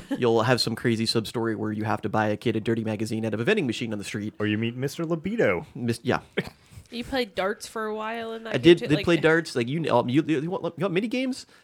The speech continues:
Speaker 2: This is the one to play.
Speaker 1: <laughs> Uh-huh.
Speaker 2: Uh, so yeah, definitely that was, and it just completely over the top.
Speaker 3: You wanna play Ridge Racer? That is in the game.
Speaker 2: Or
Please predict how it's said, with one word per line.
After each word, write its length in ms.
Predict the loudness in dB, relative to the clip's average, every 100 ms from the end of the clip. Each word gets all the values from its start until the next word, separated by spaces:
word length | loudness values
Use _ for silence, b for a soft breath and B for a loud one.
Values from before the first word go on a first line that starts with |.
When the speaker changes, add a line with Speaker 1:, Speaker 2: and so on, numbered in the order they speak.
| _
Speaker 2:
This 120 | -4
is 60 | 0
the 60 |
one 120 | 0
to 60 | 0
play. 300 | 2 0 0
Speaker 1:
<laughs> 0 |
Uh-huh. 220 | -6 -10 -8
Speaker 2:
Uh, 500 | -8 -4 0 0 0
so 140 | 2
yeah, 200 | 2 2
definitely 380 | 0 0 2 4
that 160 | 4
was, 200 | 4 0
and 140 | -2 -2
it 60 |
just 160 | -2 -2
completely 760 | -2 0 0 2 2 2 2 -2 b b b
over 200 | 2 4
the 80 | 2
top. 360 | 4 2 2 -8 b b b b _ b b b _ _ 0
Speaker 3:
You 60 |
wanna 140 | 2 2
play 140 | 0
Ridge 300 | 2 2 2
Racer? 440 | 2 0 0 -2 -4 b b b b b _ 0
That 200 | 2 2
is 120 | 0
in 200 | -2 0
the 60 |
game. 300 | 2 4 8
Speaker 2:
Or 40 | 8